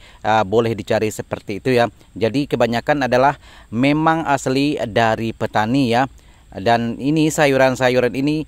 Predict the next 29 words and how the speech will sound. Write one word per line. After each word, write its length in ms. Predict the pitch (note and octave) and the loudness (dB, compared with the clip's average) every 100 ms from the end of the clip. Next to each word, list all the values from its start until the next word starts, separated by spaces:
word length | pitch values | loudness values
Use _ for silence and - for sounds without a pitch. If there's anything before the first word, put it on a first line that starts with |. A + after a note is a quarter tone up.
| - | -6
memang 640 | A2+ B2+ B2+ B2+ B2 A2 | -2 0 0 0 -2 -4
masih 400 | A#2+ A#2 - C3 - - | -2 -2 -4 -8 -8 -20
segar-segar. 1300 | - - B2 G#2+ F2 A2 G#2 F#2+ A2 F2+ B2 A2 - - - - - | -12 -2 0 0 0 0 0 -4 -6 0 2 2 -4 -18 -20 -20 -12
Oke, 400 | - C#3+ G#3 G3 - - - | -6 0 0 -2 -10 -20 -20
sekarang 400 | - D3 D#3+ F3 | 0 2 2 0
sudah 240 | D3+ C#3 | 0 0
terlihat 480 | - A#2+ B2 D3+ D3 | 2 0 0 0 2
ya, 240 | C#3 D#3 | 2 2
semakin 800 | - B2+ A#2+ - B2+ A#2+ A#2+ A2+ G2 | -4 -4 -2 -2 -2 -2 -4 -6 -2
berubah 400 | A2+ A2 G#2 G2+ | 0 0 2 2
warna 320 | G2+ A2 G#2+ | 0 -2 -4
ku-, 320 | A#2+ A2+ G#2+ G2+ | -2 0 0 0
kuahnya. 480 | A#2 G#2+ G#2 A2+ C3+ - - - | 0 0 0 -4 -4 -8 -20 -20
Dan 240 | - A#2 A2 | 0 2 2
juga 320 | C3+ D3 A#2+ | 2 4 2
sudah 240 | - A#2 | 2 -2
pun 160 | G#2+ A#2 | 0 -2
mulai 320 | A2+ G#2+ G#2 | 0 0 0
mendidih. 480 | G2 G2+ G#2+ C#3+ - - - - - - | -2 -2 -2 -2 -4 -18 -20 -20 -20 -20
Dan 240 | - A#2 B2+ | -2 0 2
ini 340 | D3+ E3 F#3+ | -2 -2 -2
juga 480 | D#3+ C#3 D3+ D#3+ F3 - - | -2 0 4 4 2 -6 -8
artinya 400 | A2+ - C3 C#3 | -6 -2 0 2
masakan 400 | C3+ A#2+ B2 A#2 | 2 0 -2 -4
kita 240 | - C#3+ C3 | -2 0 4
ya, 160 | C3 | 2
sudah 480 | - C3 C3 B2 C3 | 0 -6 -2 2 2
hampir 640 | A2+ A#2+ A2+ G#2+ G#2 G#2+ | 2 -2 -2 -6 -4 -4
masak. 560 | G2+ G#2 G#2+ - A#2 E2+ | -2 -4 -4 -2 -2 -2